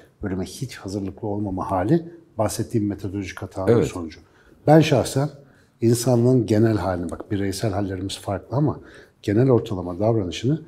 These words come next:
Speaker 1: tam bir ergen davranışına benzetiyorum. Daha dün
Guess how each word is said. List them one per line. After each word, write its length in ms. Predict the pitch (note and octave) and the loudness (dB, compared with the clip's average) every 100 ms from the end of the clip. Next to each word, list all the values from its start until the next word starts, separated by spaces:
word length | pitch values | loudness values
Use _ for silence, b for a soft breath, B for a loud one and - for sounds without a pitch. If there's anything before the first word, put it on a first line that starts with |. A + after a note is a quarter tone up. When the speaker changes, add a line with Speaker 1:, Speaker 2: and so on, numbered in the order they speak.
| B _ _ | B _ _
Speaker 1:
tam 340 | - F3 C#3+ | 0 2 2
bir 100 | D#3 | 0
ergen 420 | B2 A2 G#2+ A2 G#2 | 0 -2 0 -2 -2
davranışına 540 | F#2 E2+ - F#2+ E2 F2 | -4 -6 -10 -10 -10 -10
benzetiyorum. 560 | E2+ D#2+ G#2 C3+ D#3 b b _ | -10 -12 -6 -4 -6 b b _
Daha 300 | G2+ A#2 G2 | 0 0 4
dün 300 | C3+ E3+ - | 4 4 0